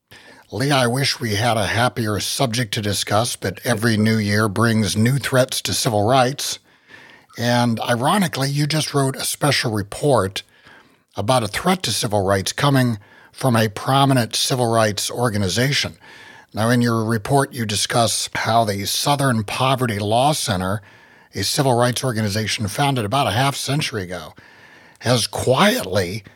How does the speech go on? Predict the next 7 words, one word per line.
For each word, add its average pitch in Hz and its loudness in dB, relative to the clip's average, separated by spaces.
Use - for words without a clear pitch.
begun 139 2
advocating 143 2
for 120 -4
gun 135 2
control 110 0
and 101 -2
against 131 0